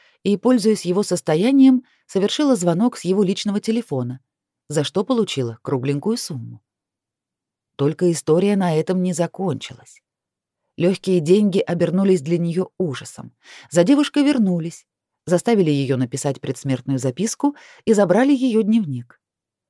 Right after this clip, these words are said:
Она несколько часов провела в своей квартире,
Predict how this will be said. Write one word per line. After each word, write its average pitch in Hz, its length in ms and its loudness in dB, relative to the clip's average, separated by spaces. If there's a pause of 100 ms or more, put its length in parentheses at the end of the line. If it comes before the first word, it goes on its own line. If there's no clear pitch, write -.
(200)
Она 214 160 4
несколько 135 460 -2
часов 139 340 -6
провела 139 320 -2
в - 60 -8
своей 135 240 -2
квартире, 151 560 0